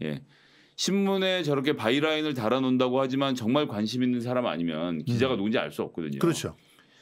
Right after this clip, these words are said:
Speaker 1: 근데 그러니까 기사는 상대적으로 누군지가 중요하지 않아요.
Speaker 2: 그렇죠.
Speaker 1: 그러니까 가서 이렇게 읽어보면서 "어이구." 이렇게 흥분하게 만들어 놓는데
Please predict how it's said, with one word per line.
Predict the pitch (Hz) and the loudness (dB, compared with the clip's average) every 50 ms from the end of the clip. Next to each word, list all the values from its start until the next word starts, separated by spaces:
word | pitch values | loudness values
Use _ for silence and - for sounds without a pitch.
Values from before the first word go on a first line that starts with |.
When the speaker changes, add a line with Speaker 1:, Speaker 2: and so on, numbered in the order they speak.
| _ _ _ | _ _ _
Speaker 1:
근데 | - 143 156 127 | -2 0 0 0
그러니까 | - 151 151 151 170 156 | 0 0 0 2 2 0
기사는 | - 143 139 127 165 160 165 165 | 0 0 0 2 2 2 2 0
상대적으로 | 156 170 175 175 170 165 151 151 135 127 131 139 156 170 175 175 175 - - _ - _ - | -2 -2 0 0 2 2 2 2 2 2 2 2 2 2 0 -2 -8 -14 -20 _ -20 _ -4
누군지가 | 107 120 139 170 190 165 165 165 156 | -2 0 2 2 2 2 2 2 0
중요하지 | 156 123 113 113 113 104 92 95 | 0 0 -2 0 0 0 0 -2
않아요. | 80 73 71 69 69 - - - | -4 -4 -6 -8 -10 -12 -8 -4
Speaker 2:
그렇죠. | - 131 123 - - - - _ _ _ | -2 -2 -2 -2 -6 -10 -12 _ _ _
Speaker 1:
그러니까 | - 139 143 165 160 160 160 | -2 0 0 0 2 0 2
가서 | 139 143 147 143 147 | 2 2 2 2 2
이렇게 | 139 127 127 143 | 0 0 0 0
읽어보면서 | 131 127 123 143 143 139 139 135 143 135 | 0 2 2 2 2 2 0 0 0 2
"어이구." | - 160 180 170 175 170 139 | 4 4 4 4 4 2 2
이렇게 | 123 117 123 | 2 0 -2
흥분하게 | 127 135 175 185 180 185 180 175 170 170 | -2 -2 -2 -2 -2 0 0 0 0 0
만들어 | 156 110 90 98 107 113 120 123 110 | 0 0 0 0 0 0 0 0 0
놓는데 | 101 95 98 104 101 101 104 131 139 135 131 | 0 0 0 0 0 2 2 0 0 -2 -4